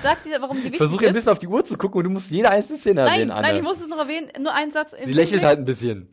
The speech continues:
Speaker 1: Nein, im Hinblick auf das Valley Beyond. So, weil du sagtest, das ist die Cradle. Es ist nicht die
Speaker 2: Nein,
Speaker 1: Cradle.
Speaker 2: hab ich nicht gesagt.
Speaker 1: Ah.
Speaker 2: Ich hab's
Speaker 1: <laughs> Okay.
Speaker 2: wirklich nicht gesagt. Das könnt ihr gerne mal nachhören. Ich hab nicht gesagt,
Speaker 1: Da
Speaker 2: dass
Speaker 1: haben wir
Speaker 2: Valley
Speaker 1: es falsch
Speaker 2: Beyond die
Speaker 1: verstanden.
Speaker 2: Ja, wahrscheinlich.
Speaker 1: Ja.
Speaker 2: Weil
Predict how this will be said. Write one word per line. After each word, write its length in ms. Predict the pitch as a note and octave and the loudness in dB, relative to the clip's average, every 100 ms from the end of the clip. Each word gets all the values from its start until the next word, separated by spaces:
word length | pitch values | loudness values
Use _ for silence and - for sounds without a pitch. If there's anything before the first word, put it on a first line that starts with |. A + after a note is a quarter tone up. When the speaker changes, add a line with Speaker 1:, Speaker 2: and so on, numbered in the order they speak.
| - | -2
Speaker 1:
Nein, 200 | C#4 C4+ | -2 -2
im 80 | A3+ | -6
Hinblick 460 | A3+ A#3+ D#4 - | -8 -8 -8 -6
auf 200 | - A3+ - | -2 -2 -4
das 180 | C4 G3+ | -10 -8
Valley 240 | G#3 A#3 | -8 -8
Beyond. 400 | C#4+ F4 B3+ G3+ - | -4 -2 -4 -6 -10
So, 300 | D#4+ A#3 G#3 | -4 -4 -2
weil 120 | A3 | -2
du 100 | A#3+ | -2
sagtest, 420 | C4+ D4 D4 D#4 | 0 -2 -2 -8
das 60 | C#4+ | -10
ist 100 | C4 | -12
die 60 | D4+ | -6
Cradle. 320 | F4 D#4+ A3 | -2 0 -2
Es 100 | - | -8
ist 100 | C4 | -6
nicht 200 | G#4 - | -6 -4
die 40 | |
Speaker 2:
Nein, 120 | - C4 | -2 0
Speaker 1:
Cradle. 160 | C#4 | 2
Speaker 2:
hab 80 | A#3+ | 0
ich 140 | A#3 | -4
nicht 160 | F#4 - | -8 -10
gesagt. 560 | C4+ A3+ F#3+ C#4+ - - | -8 0 0 0 -6 -12
Speaker 1:
Ah. 40 | D4 D4 D4 - E4+ | -14 -14 -16 -14 -8
Speaker 2:
Ich 80 | D4+ | -6
hab's 20 | |
Speaker 1:
<laughs> 100 | C#4 | -4
Okay. 60 | E3+ | -4
Speaker 2:
wirklich 160 | - | -6
nicht 160 | E3+ A#2 | -8 -10
gesagt. 220 | A2+ G#2+ | -6 -6
Das 20 | |
könnt 140 | - C#3 | -4 -4
ihr 60 | |
gerne 180 | C3+ C#3 | -2 -2
mal 100 | B2+ | -2
nachhören. 360 | B2 G3 - - - - | -4 -4 -6 -8 -10 -18
Ich 60 | |
hab 40 | A#2+ | -14
nicht 140 | C3+ | -10
gesagt, 260 | F3+ F3+ G#3+ | -4 -4 0
Speaker 1:
Da 40 | |
Speaker 2:
dass 40 | |
Speaker 1:
haben 80 | A#3 | 2
wir 140 | - D#3 | 2 4
Speaker 2:
Valley 120 | D3+ | 2
Speaker 1:
es 40 | |
falsch 120 | D3 D#3+ | 2 -2
Speaker 2:
Beyond 180 | C#4+ | -4
die 40 | - | -6
Speaker 1:
verstanden. 80 | - | -4
Speaker 2:
Ja, 120 | C3 | -2
wahrscheinlich. 440 | A#2 - G3+ D4 - A2+ | 0 0 -2 -2 -8 -10
Speaker 1:
Ja. 140 | A2 - | -10 2
Speaker 2:
Weil 420 | B2 B2 B2 | 6 6 2